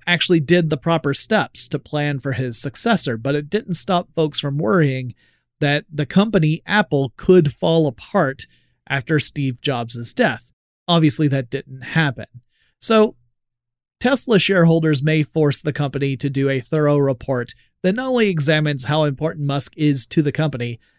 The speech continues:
but also identify key personnel who could potentially take on the role of C E O in the future. The shareholders will also vote on whether or not to approve certain board member nominees,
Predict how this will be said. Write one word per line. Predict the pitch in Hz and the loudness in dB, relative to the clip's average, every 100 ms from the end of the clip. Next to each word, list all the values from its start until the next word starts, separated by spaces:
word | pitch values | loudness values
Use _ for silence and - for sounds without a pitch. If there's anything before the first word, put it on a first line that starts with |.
| _ | _
but | 165 | 0
also | 202 196 | 0 4
identify | 202 165 165 160 156 147 | 2 4 2 0 0 -2
key | - 190 | -2 -4
personnel | 170 170 - 143 135 | 0 -2 0 -4 0
who | 139 | 0
could | 135 127 | -2 -6
potentially | 131 160 - 151 | -2 -2 0 -2
take | 147 147 | -2 -2
on | 143 143 | -2 -4
the | 135 | -2
role | 139 139 135 | -2 -2 -4
of | - | -6
C | - 147 | -4 -4
E | 139 139 | -4 -6
O | 123 | -4
in | 123 | -6
the | 117 | -6
future. | - 190 - - - _ _ _ | 0 0 0 -8 -14 _ _ _
The | - | -6
shareholders | 175 202 190 185 175 135 | 2 4 6 6 4 2
will | 156 | -2
also | 175 156 165 | 0 2 2
vote | 143 151 165 | 2 2 2
on | 165 143 | 0 0
whether | 143 143 | 0 2
or | 143 | 0
not | 143 - | -2 -4
to | 156 | -2
approve | 151 - 160 165 151 - | -2 0 4 4 4 -2
certain | - 170 143 131 | -4 -2 -2 -4
board | - 143 151 147 - | -2 2 2 2 -2
member | 147 139 143 139 | -2 0 0 0
nominees, | 139 139 131 127 139 190 220 | 0 -2 -2 -4 -4 -6 -8